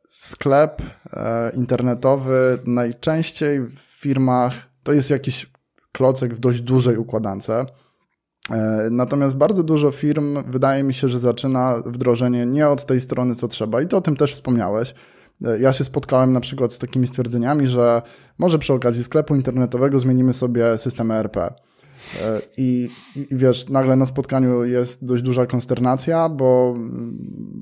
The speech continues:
p-, jesteśmy proszeni o rekomendacje, bo może od razu akurat gdzieś tam hurtem wszystko wymienimy i jakoś to zacznie działać. E, pojawiają się też takie stwierdzenia, że handlowcy mogą zarządzać klientem i w C R M-ie, i w sklepie internetowym, i jeszcze pewnie gdzieś indziej.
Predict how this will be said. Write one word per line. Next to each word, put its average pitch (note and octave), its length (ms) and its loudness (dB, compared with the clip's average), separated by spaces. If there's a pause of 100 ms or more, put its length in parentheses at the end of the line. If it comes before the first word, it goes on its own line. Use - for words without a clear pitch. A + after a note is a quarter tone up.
(120)
p-, C#3 160 -10
jesteśmy C3 360 2
proszeni C3+ 380 2
o B2+ 60 4
rekomendacje, B2+ 720 2
bo A#2+ 180 0
może B2 300 0
od B2 120 2
razu B2 240 2
akurat A#2 340 0
gdzieś A2+ 140 -6
tam A#2+ 140 -2
hurtem B2 320 -2
wszystko B2 280 -6
wymienimy A#2 640 0
i A2 140 -6
jakoś A2 300 -4
to A#2 100 -6
zacznie A2 300 -4
działać. G#2 440 -4 (640)
E, A#2+ 160 2
pojawiają C#3 440 6
się C3+ 140 -2
też C3 200 -4
takie B2+ 360 2 (800)
stwierdzenia, B2 580 2
że A#2 260 2
handlowcy A#2+ 460 0
mogą A2+ 240 -2
zarządzać A2 480 -4
klientem G#2+ 520 -6
i A#2+ 60 -4
w - 40 -12
C C#3 180 2
R C#3 80 2
M-ie, C3+ 280 2
i A#2+ 40 -2
w A#2+ 40 -6
sklepie C3+ 340 0
internetowym, A#2 880 0
i A#2 60 -2
jeszcze A#2+ 300 -2
pewnie A#2 280 -4
gdzieś A2+ 240 -8
indziej. B2 340 0